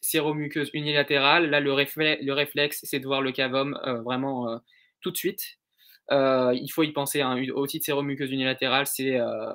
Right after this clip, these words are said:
tumeur du cavum jusqu'à preuve du contraire. Euh, donc là, il va falloir faire, euh, un, une, une I R M, c'est l'examen de référence. Euh, donc, euh, voilà. Question seize,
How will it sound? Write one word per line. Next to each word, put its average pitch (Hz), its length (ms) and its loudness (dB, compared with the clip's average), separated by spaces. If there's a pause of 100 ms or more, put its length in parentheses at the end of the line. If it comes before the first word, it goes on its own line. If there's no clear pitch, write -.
(240)
tumeur 147 260 -2
du 135 80 -10
cavum 131 540 -2
jusqu'à 120 200 -8
preuve 123 180 -8
du 120 100 -10
contraire. 135 400 -2 (580)
Euh, 127 240 2
donc 123 180 -2
là, 143 80 8
il - 40 6
va 127 80 2
falloir 127 240 0
faire, 139 140 2
euh, 120 140 2
un, 113 420 -4 (100)
une, 139 140 -2
une 135 340 0
I 131 100 4
R 123 80 2
M, 135 180 0
c'est 135 120 -2
l'examen 127 340 0
de 123 60 -2
référence. 127 640 -2 (420)
Euh, 117 640 0 (560)
donc, - 400 -10
euh, 120 460 -2
voilà. 113 220 -6 (1160)
Question 190 320 2
seize, 156 480 6